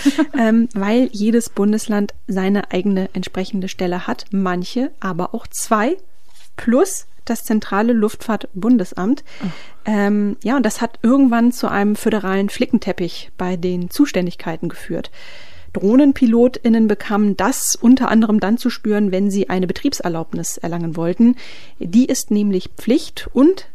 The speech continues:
Speaker 1: seit Anfang zweitausendeinundzwanzig in der E U nun auch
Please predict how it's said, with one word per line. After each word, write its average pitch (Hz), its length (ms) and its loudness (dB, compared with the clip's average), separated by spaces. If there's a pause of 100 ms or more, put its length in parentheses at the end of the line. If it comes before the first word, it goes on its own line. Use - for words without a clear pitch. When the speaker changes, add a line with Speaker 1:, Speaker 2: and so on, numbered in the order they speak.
Speaker 1:
seit 202 320 -4
Anfang 202 340 -6
zweitausendeinundzwanzig 185 1400 -4
in 196 140 0
der 185 260 -4
E 180 160 -4
U 262 200 2
nun 226 180 4
auch 196 240 -4